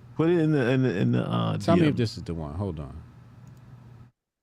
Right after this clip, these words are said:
Speaker 2: I'm gonna pull it up on the screen. Hold on. Um. All right.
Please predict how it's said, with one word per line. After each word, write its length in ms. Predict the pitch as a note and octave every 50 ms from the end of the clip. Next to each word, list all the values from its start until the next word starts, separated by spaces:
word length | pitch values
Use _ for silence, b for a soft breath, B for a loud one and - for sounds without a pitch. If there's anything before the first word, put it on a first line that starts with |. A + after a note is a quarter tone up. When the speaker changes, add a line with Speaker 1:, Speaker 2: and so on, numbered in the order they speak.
| _ _ _ _ _ _ _ _ _ _ _ _ _ _ - - - -
Speaker 2:
I'm 60 | G2
gonna 100 | G2+ F#2
pull 200 | - - G2 F2+
it 60 | E2+
up 140 | E2+ D#2 -
on 60 | D#2+
the 80 | D#2 D2+
screen. 320 | - - - D2+ C#2+ C2
Hold 240 | D2 F2+ E2+ D2 C#2
on. 200 | C#2 C#2 D2 D#2 - - - - - - -
Um. 600 | F2 E2+ E2 E2 E2 D#2+ D#2+ D#2+ D#2+ D#2+ E2 E2 - - - - - - - _ _ _ _ _ _ _ - - - - - - - _ _ _ _ _ _ _ _ _ _ _ _ _ _ _ _ _ _ _ _ _ _ _ _ _ _ _ _ _ _ _ _ _ _ _ _ _ _ _ _ _ _ _ _ _ _ _ _ _ _ _ _ _ _ _ _ _ _ _ _ _ _ _ _ _ _ _ _ _ _ _ _ _
All 60 | F2 F2
right. 260 | E2 D2+ C#2 C2+